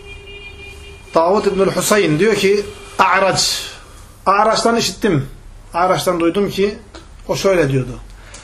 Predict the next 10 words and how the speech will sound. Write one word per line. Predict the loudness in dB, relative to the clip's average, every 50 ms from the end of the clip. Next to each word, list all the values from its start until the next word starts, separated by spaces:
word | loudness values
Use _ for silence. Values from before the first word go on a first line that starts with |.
| -20 -20 -10 2
"Ma | 2 4 4 6 4 4 2
edrektun | 4 4 4 4 2 2 0 2 2 4 4
nase | 4 4 4 2 2 2 2 4
illa | 4 4 4 4 4 4
ve | 4
hum | 4 4 4 4
yel'anûnel | 4 4 4 4 4 4 4 4 4 4 4 4 4 2 2
keferete | 2 2 4 4 4 4 4 4 4 2 4
fî | 4 4
Ramazan." | 4 4 4 4 4 4 4 4 4 2 0